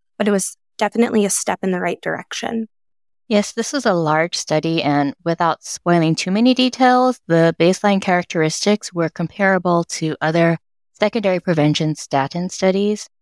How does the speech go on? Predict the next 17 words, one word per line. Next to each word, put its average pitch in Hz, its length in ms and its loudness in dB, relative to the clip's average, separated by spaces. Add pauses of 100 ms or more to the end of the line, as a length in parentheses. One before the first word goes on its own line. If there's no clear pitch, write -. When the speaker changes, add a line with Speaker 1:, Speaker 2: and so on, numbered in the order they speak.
(760)
Speaker 2:
Despite 220 400 0
the 240 100 0
size, 175 640 0 (380)
there 202 100 2
were 262 200 2
some 330 220 4
concerns 202 540 4
in 175 200 2
the 160 140 2
statistical - 640 -6
design, 131 640 -6
and 160 200 -6
so 180 380 0 (280)
there 208 160 2
was 208 180 2
no 220 260 4
precedent 175 600 -2